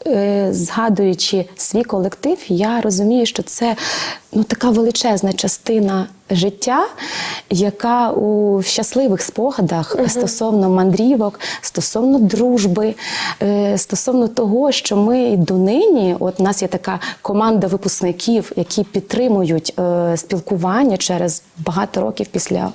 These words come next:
Speaker 1: випуску. І ось, е, для мене, ось, напевно, хотілося би ось цього,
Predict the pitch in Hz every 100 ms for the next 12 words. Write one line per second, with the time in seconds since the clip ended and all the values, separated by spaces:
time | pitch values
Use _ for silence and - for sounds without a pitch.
0 | - 180 285 302 - - 175 - - -
1 | - - - 226 254 254 - - 202 202
2 | 202 190 165 160 196 262 415 523 - -
3 | - - - - _ - 262 254 240 240
4 | 269 254 233 220 - - 226 - 262 220
5 | 185 208 196 - - _ - 214 - -
6 | 180 160